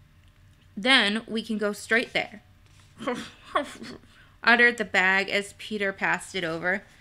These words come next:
"Shut up," Carmen said to it, and hung on to it, the bag with both hands just above the purple string.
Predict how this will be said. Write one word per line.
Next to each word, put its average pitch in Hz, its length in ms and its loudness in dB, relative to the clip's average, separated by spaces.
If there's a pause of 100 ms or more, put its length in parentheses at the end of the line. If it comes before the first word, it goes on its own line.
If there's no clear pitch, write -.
(320)
"Shut - 440 8
up," - 320 4 (100)
Carmen 202 420 2
said 190 360 -2
to 196 220 -2
it, 185 260 2 (540)
and 208 540 0
hung 233 400 0
on 208 500 -2
to 214 220 -2
it, 180 280 -2 (240)
the 220 120 -6
bag 269 500 4
with 208 340 -4
both 240 360 -8
hands 196 600 -6 (360)
just 240 340 -2
above 202 360 0
the 208 80 -2
purple 196 320 -6
string. - 420 -12